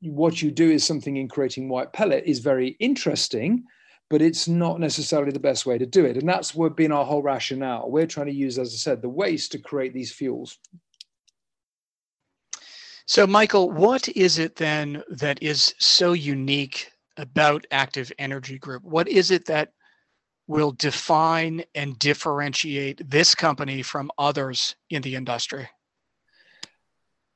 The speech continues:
Speaker 1: I think our key prime focus has been around keeping the renewable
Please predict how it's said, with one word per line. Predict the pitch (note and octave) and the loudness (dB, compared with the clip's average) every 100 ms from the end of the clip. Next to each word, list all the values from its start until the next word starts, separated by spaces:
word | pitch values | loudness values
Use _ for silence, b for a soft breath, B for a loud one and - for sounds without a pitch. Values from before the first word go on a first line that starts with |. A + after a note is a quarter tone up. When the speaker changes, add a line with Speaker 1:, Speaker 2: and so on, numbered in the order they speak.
| - | -6
Speaker 1:
I | |
think | B2 A3+ A#3+ | 2 2 2
our | F3+ G3 G3 | 0 0 0
key | - G3 | 0 0
prime | E3+ E3 D3 | 0 -2 -2
focus | B2+ - B2+ B2+ A#2 - | -2 0 0 -2 -4 -4
has | - B2 A2 | -4 -6 -6
been | - C3 B2+ B2 | -6 -6 -6 -8
around | A#2 B2 A#2 A2+ A2+ G#2+ - _ | -6 -4 -4 -4 -6 -8 -12 _
keeping | - C#3 A2+ B2 A#2 A2+ | -10 -8 -6 -6 -6 -4
the | A2+ A2 A#2 - | -4 -4 -8 -10
renewable | A2 A2+ C3 D#3 E3 E3 D#3+ D#3+ | -8 -6 0 2 2 2 0 -2